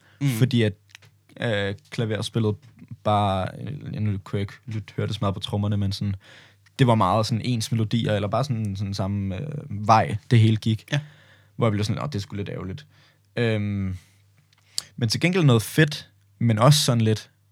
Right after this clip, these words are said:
Speaker 2: mærkeligt, at, at, øh, nogle af featuresne, som var sådan der navne, man kender, det var bare instrumentalt, no-, instrumentale features nogle gange.
Speaker 1: Mhm.
Speaker 2: Jeg tror vist nok, at Thundercat har et feature på, hvor at han bare spiller bas,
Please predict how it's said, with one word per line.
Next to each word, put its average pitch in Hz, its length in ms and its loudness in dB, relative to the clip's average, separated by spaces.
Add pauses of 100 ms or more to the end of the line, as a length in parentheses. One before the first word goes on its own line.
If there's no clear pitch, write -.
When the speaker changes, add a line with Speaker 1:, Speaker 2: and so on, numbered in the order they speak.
(320)
Speaker 2:
mærkeligt, 113 420 2
at, - 320 -6
at, 113 160 -4
øh, 101 220 0
nogle 113 320 4
af 143 60 8
featuresne, 147 680 6 (480)
som 117 260 2
var 101 80 4
sådan 98 220 -2
der 90 180 -4
navne, 110 400 2
man 110 140 2
kender, 123 400 0 (1040)
det 135 80 4
var 143 80 8
bare 123 160 4
instrumentalt, 120 640 0
no-, - 380 -4
instrumentale 113 560 2
features 104 340 -2
nogle 101 160 -4
gange. 95 260 -6
Speaker 1:
Mhm. 131 240 -6 (160)
Speaker 2:
Jeg 123 80 -4
tror 156 140 4
vist 147 140 6
nok, 117 160 2
at 117 80 -2 (180)
Thundercat 123 400 2
har - 220 0
et 110 100 2
feature 117 380 0
på, 104 260 0 (500)
hvor 113 140 2
at 104 60 2
han 107 140 2
bare 110 220 4
spiller - 760 -2
bas, - 420 -2